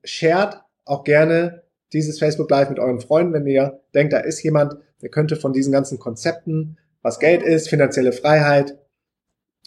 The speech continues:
und, ähm, Money Mindset, Geldglaubenssätze, der könnte davon profitieren, dann teilt das bitte gerne. Ich bin jetzt aber raus <laughs> und wir sehen uns beim nächsten Mal. Peace and out. Bis dann.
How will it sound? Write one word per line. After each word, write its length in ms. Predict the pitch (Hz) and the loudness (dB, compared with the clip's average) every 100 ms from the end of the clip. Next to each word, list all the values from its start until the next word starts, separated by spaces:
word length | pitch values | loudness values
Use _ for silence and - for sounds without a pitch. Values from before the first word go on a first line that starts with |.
| _ | _
und, 560 | 123 123 123 120 - _ _ _ _ _ _ _ _ - | -4 -2 -2 -6 -14 _ _ _ _ _ _ _ _ -10
ähm, 520 | 110 107 107 101 107 _ _ _ _ _ _ | -6 -6 -6 -10 -16 _ _ _ _ _ _
Money 260 | 123 156 185 | -2 2 4
Mindset, 720 | 165 160 156 151 147 - - _ _ _ _ _ _ _ _ _ _ - | 4 2 2 0 0 -6 -20 _ _ _ _ _ _ _ _ _ _ 0
Geldglaubenssätze, 880 | 156 156 151 147 143 143 139 151 | 0 2 2 2 2 -4 -4 -4
der 100 | 135 | -4
könnte 200 | 127 143 139 | -2 -2 -2
davon 220 | 127 123 | -4 -8
profitieren, 680 | 135 120 - 147 147 - _ _ _ - | -10 -10 -6 -4 -4 -10 _ _ _ -6
dann 160 | 143 | -6
teilt 260 | 147 147 147 | 0 2 2
das 160 | 139 - | 0 -2
bitte 220 | 123 120 | -6 -2
gerne. 380 | 117 113 113 - _ _ - | -2 -4 -10 -14 _ _ -8
Ich 180 | 226 | -2
bin 80 | 214 | 2
jetzt 160 | 208 190 | 2 2
aber 140 | 180 | 2
raus 380 | 165 190 277 - - _ _ _ | 4 4 2 -2 -18 _ _ _
<laughs> 400 | 147 - 226 214 | -10 -2 0 2
und 120 | 185 | 2
wir 100 | 170 | 2
sehen 80 | 180 | 2
uns 80 | 175 | 0
beim 100 | 170 | 0
nächsten 200 | 165 170 | -2 0
Mal. 120 | 160 | 0
Peace 280 | 160 233 226 | 0 -2 -2
and 160 | 185 | -4
out. 440 | 165 170 170 - - - | 0 0 0 -6 -16 -12
Bis 140 | 180 | -8
dann. 440 | 151 139 139 147 | -4 -4 -4 -10